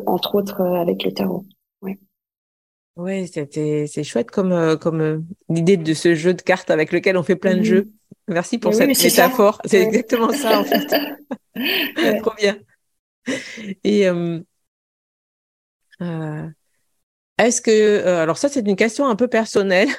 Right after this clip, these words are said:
Speaker 1: Oui,
Speaker 2: <laughs> Parce
Speaker 1: oui,
Speaker 2: que
Speaker 1: oui.
Speaker 2: tu, tu vois, ce que tu viens de dire, ça m'interpelle. Est-ce que dans les, dans les, dans les ateliers de pratique qu'on fait pendant la formation, est-ce que tu trou-, trouves cette notion de jeu dans certains exercices ou est-ce que ça t'a manqué, justement ?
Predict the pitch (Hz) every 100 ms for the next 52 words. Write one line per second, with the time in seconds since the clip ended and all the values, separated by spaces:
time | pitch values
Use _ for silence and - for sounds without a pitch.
0 | - 170 - 220 269 359 - 214 277 247
1 | 403 190 180 214 - - 233 226 233 226
2 | 381 - 196 196 208 196 208 180 196 240
3 | - 262 - 240 233 247 196 175 165 165
4 | 156 160 151 147 147 147 147 160 240 240
5 | 226 226 - 208 - 214 - 165 180 180
6 | 214 196 175 165 160 - 190 180 175 -
7 | 254 - 254 - 226 220 220 185 - 196
8 | 190 - 285 - 185 196 202 - 214 196
9 | 196 175 214 202 185 190 190 214 196 180
10 | 190 - 233 294 - - - - - -
11 | 190 233 - 196 185 175 190 190 - 160
12 | 180 202 208 202 175 - - - -